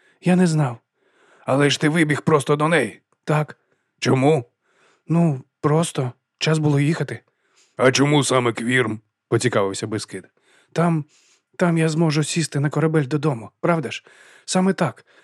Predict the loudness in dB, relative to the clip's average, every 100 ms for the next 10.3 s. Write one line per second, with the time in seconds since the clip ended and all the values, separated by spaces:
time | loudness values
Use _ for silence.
0 | _ -4 0 0 2 0 -2 -4 -6 -8
1 | -20 _ _ _ _ _ _ 0 4 2
2 | 0 -2 -2 0 -4 -2 -4 -4 -6 -8
3 | _ _ _ _ _ _ _ _ -2 -2
4 | 0 -2 0 -2 -4 -12 -20 _ _ -2
5 | 2 4 2 -2 -10 -14 -16 _ _ _
6 | _ 4 6 4 0 -2 -4 -2 -4 -4
7 | -8 -6 -6 -6 -8 -8 -10 -12 -16 _
8 | _ _ _ _ _ 0 0 2 -2 0
9 | 0 2 2 2 2 2 -2 -2 -6 -6
10 | -14 -18